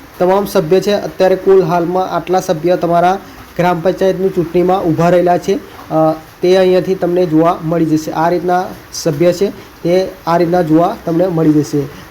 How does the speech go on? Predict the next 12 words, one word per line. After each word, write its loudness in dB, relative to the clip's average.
હા, 0
તમે 2
જો 2
આ 2
કુલ -2
ટોટલ 0
સભ્ય 0
છે -4
મિત્રો -2
તમારા 2
વોર્ડની 0
અંદર, -2